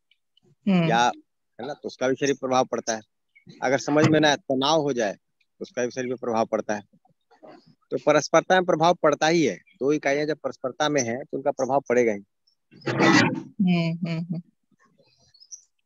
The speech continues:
Speaker 1: ओके, मैं
Speaker 2: तो दोनों
Speaker 1: अ,
Speaker 2: तरफ पड़ेगा।
Speaker 1: हम्म, ठीक है भैया, और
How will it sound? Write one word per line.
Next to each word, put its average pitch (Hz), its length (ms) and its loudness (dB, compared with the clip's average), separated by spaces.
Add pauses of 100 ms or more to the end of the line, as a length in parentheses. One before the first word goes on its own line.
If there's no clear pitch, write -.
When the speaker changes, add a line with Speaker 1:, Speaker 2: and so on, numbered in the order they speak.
(160)
Speaker 1:
ओके, 196 440 2
मैं 190 400 4
Speaker 2:
तो 147 80 6
दोनों 175 80 4
Speaker 1:
अ, - 120 2
Speaker 2:
तरफ - 160 -2
पड़ेगा। 101 240 0 (1000)
Speaker 1:
हम्म, 175 360 -2 (1700)
ठीक 220 180 2
है 208 60 6
भैया, 196 300 6
और 185 280 6